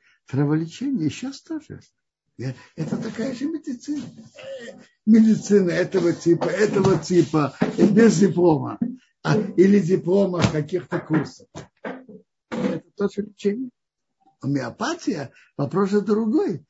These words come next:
Действительно ли это медицина? Кажется, как я видел из, из практики,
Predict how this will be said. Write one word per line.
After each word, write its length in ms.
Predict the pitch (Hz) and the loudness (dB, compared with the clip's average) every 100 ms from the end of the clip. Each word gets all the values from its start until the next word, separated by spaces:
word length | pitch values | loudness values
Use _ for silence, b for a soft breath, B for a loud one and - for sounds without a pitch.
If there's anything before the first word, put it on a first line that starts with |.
| b b _ | b b _
Действительно 560 | 170 165 220 220 202 175 | 0 2 0 0 0 0
ли 140 | 147 | 2
это 240 | 147 143 | 0 -2
медицина? 840 | 135 127 120 120 - 87 85 147 170 _ _ _ _ _ _ _ | -4 -4 -6 -8 -12 -16 -14 -16 -18 _ _ _ _ _ _ _
Кажется, 640 | - 233 254 269 - 247 | -8 -6 -6 -10 -10 -14
как 220 | 240 160 208 | -12 -8 -6
я 140 | 196 | -4
видел 360 | 175 196 220 185 | -4 -2 0 2
из, 180 | 123 | 0
из 260 | 143 139 151 | 0 -2 -2
практики, 800 | 123 127 - - 113 - 135 | -4 -8 -10 -12 -12 -12 -14